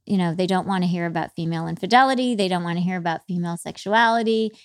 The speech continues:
It's uncomfortable. Um, it's the Cheerios crowd in the morning.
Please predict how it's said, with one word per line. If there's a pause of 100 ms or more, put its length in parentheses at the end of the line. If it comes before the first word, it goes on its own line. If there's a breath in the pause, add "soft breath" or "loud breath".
(120 soft breath)
It's
uncomfortable. (520 soft breath)
Um,
it's
the
Cheerios
crowd
in
the
morning.